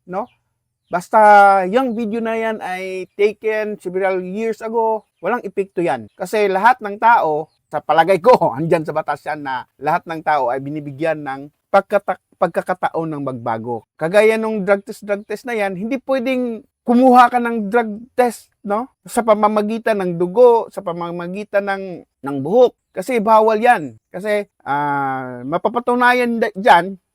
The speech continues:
na, kunyari, gumamit ka ng droga in the several days, several months, no? Tapos makikita dyan sa pag-drug test sa buhok o sa dugo,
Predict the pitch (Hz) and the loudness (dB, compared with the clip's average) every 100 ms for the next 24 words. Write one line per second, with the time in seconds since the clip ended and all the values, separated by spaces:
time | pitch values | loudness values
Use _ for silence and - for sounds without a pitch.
0 | - 180 202 190 - _ _ - 208 262 | -2 4 4 4 -4 _ _ -4 4 6
1 | 262 190 190 208 214 208 208 202 190 170 | 6 4 6 6 4 0 -2 -4 -6 -4
2 | 180 254 202 139 127 120 _ _ 165 180 | 0 0 2 0 0 -10 _ _ -6 -4
3 | 175 - _ _ 185 180 196 190 180 214 | -4 -6 _ _ -4 2 2 2 2 2
4 | 220 202 170 175 185 226 220 208 - - | 0 -2 -4 -4 -2 -2 -2 -2 -14 -12
5 | 202 208 _ _ 165 196 180 170 - 175 | -8 -8 _ _ -4 -4 -4 -8 -6 -8
6 | 190 175 180 180 - 165 160 160 143 156 | -6 -4 -4 -4 -2 0 0 -4 -4 -4
7 | 151 170 147 147 175 196 - 135 135 196 | -6 -10 -10 -8 -2 -2 -2 -10 -8 -6
8 | 170 147 | -4 -6